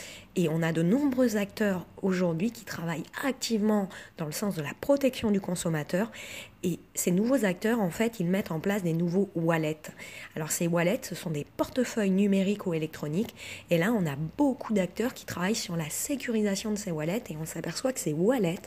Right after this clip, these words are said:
eh ben, ils sont hautement sécurisés comparativement à nos banques traditionnelles. Voilà. Donc, avant, vous aviez vos acteurs pr-,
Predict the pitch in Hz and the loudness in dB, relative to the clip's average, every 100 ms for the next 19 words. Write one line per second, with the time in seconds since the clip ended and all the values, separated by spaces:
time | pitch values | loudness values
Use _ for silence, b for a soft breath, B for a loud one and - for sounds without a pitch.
0 | B B B B 156 156 165 190 254 180 | B B B B 2 4 6 4 4 2
1 | 156 - 247 - 262 254 - 240 269 - | 2 4 2 4 4 6 4 2 2 4
2 | 208 196 208 185 180 208 240 180 165 170 | 4 4 4 4 6 6 6 2 2 0
3 | 165 165 214 208 165 175 220 - 190 190 | 0 2 4 6 6 6 4 4 2 2
4 | - 170 147 143 B B B B 175 180 | 2 2 2 -2 B B B B 4 6
5 | 165 165 B B B B 170 160 208 208 | 6 4 B B B B 0 2 4 6
6 | 233 208 175 165 175 170 185 190 214 - | 6 6 6 8 8 8 6 4 0 -2